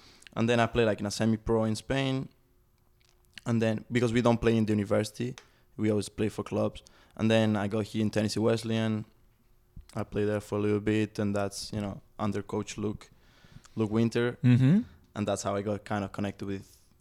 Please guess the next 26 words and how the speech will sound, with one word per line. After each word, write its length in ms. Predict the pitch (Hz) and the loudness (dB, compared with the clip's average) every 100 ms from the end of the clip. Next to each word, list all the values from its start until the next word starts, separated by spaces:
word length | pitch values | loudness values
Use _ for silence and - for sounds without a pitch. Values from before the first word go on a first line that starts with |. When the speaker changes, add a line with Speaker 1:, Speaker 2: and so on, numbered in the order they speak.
| - | -10
Speaker 1:
with 200 | 101 - | -10 -4
Coach 280 | 101 101 - | -4 -4 -4
Bill 340 | 104 104 104 - _ _ | -2 -2 -4 -12 _ _
for 160 | - 98 | -8 -6
C 160 | - | -4
F 80 | 98 | -4
C 160 | - 101 | -4 -4
last 240 | 95 98 | -4 -4
summer. 300 | 107 101 101 - _ - _ - _ - - - - - | -4 -4 -4 -10 _ -20 _ -20 _ -20 -20 -20 -16 0
Speaker 2:
And 160 | 123 127 | 4 6
when 220 | 127 127 | 6 4
you 140 | - 135 | 2 2
sa-, 100 | - - - - - | 2 -2 -20 -20 -2
you 120 | 127 | 2
told 220 | 139 160 135 | 6 8 6
us 100 | - | 8
earlier 380 | 127 131 120 | 8 10 8
you 180 | 185 117 | 6 6
were 140 | 120 120 | 6 6
born 640 | 104 120 120 120 117 110 - - - - | 6 6 8 6 6 2 -6 -20 -20 0
in 380 | 113 110 107 104 | 6 8 8 4
Switzerland, 640 | - 135 - 113 - - - | 8 8 8 -2 -2 -8 0
Speaker 1:
Yeah, 80 | |
Speaker 2:
right? 140 | 117 151 | 0 0
Speaker 1:
that's 180 | 95 - | -4 -6
correct. 440 | 95 90 - - | -8 -8 -10 -20